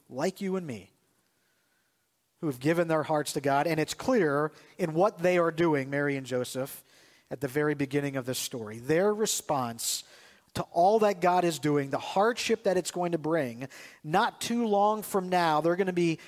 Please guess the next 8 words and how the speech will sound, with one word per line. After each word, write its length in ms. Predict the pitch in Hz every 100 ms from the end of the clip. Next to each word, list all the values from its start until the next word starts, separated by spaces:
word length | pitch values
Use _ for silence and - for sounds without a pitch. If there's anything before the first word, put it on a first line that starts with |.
| - -
heading 360 | 202 254 240
down 300 | 220 220 220
to 120 | 202
Egypt 640 | 208 220 190 139 139 - - _ _ -
to 100 | 160
spare 560 | - - - 180 180
their 220 | 165 156
son 580 | 147 - 196 131 113 131